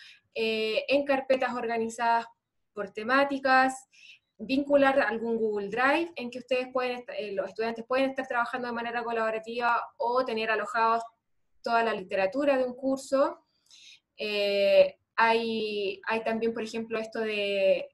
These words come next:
en, en Edmodo, el uso del hashtag, que te permite monitorear conversaciones que pueden ser justamente el detonador de alguna actividad. Vamos a desarrollar un hilo de conversación con el hashtag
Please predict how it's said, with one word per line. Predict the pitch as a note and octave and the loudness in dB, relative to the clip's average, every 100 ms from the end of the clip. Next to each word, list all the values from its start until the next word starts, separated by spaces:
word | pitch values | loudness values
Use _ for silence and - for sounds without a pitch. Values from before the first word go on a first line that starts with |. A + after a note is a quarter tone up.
| _ | _
en, | F#3+ F#3+ F#3 | -8 -8 -10
en | G3+ | -8
Edmodo, | G3+ G3 G#3 A3 A#3 | -8 -8 -6 -2 0
el | G#3+ G#3 | -2 -6
uso | G#3 A3 | -8 -6
del | G3+ F#3 F#3+ | -4 -4 2
hashtag, | C#4 E4 - A#3+ C4 - | 2 2 0 -2 -2 -8
que | A3 G#3 F3+ | -8 -8 -10
te | G#3+ | -10
permite | G3+ G#3+ B3 B3 | -6 -4 -2 -2
monitorear | A#3+ A3+ G#3 B3 B3+ | -2 -4 -2 -2 0
conversaciones | C4+ C4 C4 C4 C#4 C4+ C#4 - | 0 0 -2 -4 0 0 0 2
que | C4 C4+ D#4 F4 - _ _ _ _ _ _ _ - | 4 6 4 0 -20 _ _ _ _ _ _ _ 8
pueden | C#4+ E4 | 8 8
ser | D4+ D#4 | 2 -4
justamente | D#4+ D#4 D4 D4+ D4+ | -4 -2 0 0 0
el | D4+ | 2
detonador | C#4 C4 A#3 A#3+ C4+ | 4 4 2 2 4
de | D4 | 4
alguna | C#4+ C#4+ | 4 2
actividad. | C#4+ - D4 D#4 F#3 | 0 -2 0 4 4
Vamos | F#3+ A3+ B3 A#3+ | 2 -2 0 2
a | B3 | 2
desarrollar | B3+ A#3+ A3 G#3+ A3+ | 0 -6 -6 -4 -4
un | A#3 | -4
hilo | A#3 A#3+ | -4 -6
de | A3+ | -6
conversación | A3+ G#3+ - G3+ A3+ A3+ B3 C4 | -6 -6 -10 -12 -4 -2 -2 -6
con | A3+ G#3 | -8 -10
el | G3 | -10
hashtag | - A3 A3+ - A#3 A#3 | -4 -4 -4 -2 2 2